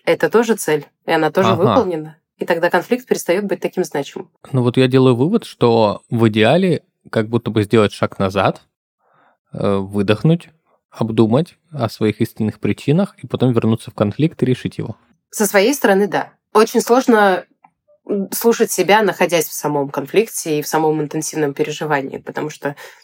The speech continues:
Speaker 1: ну, даже физиологически у нас там и адреналин нас очень сильно активирует, потому что для меня же эта ситуация опасности, у меня же включаются все мои древние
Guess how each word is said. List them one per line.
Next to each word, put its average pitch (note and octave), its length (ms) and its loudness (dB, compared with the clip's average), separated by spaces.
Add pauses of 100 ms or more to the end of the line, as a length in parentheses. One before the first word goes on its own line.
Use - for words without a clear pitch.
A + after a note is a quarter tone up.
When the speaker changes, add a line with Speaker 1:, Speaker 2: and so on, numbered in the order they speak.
Speaker 1:
ну, A3+ 160 4
даже F3+ 180 0
физиологически E3+ 760 -2
у C#3+ 80 0
нас C#3 200 -4
там C#3+ 400 -6
и D#3+ 140 -2
адреналин F3+ 800 2
нас A3 240 2
очень G#3 240 2
сильно F3+ 400 0 (340)
активирует, E3+ 840 0
потому E3 260 0
что E3+ 160 -4
для D#3+ 140 0
меня E3 200 2
же D3+ 120 -8
эта C#3+ 100 -6
ситуация D3 460 -4
опасности, G#3 580 0
у D3+ 60 0
меня D3 160 0
же D3+ 100 -10
включаются D3+ 600 -2
все D#3 180 -4
мои D3+ 160 0
древние D3+ 500 0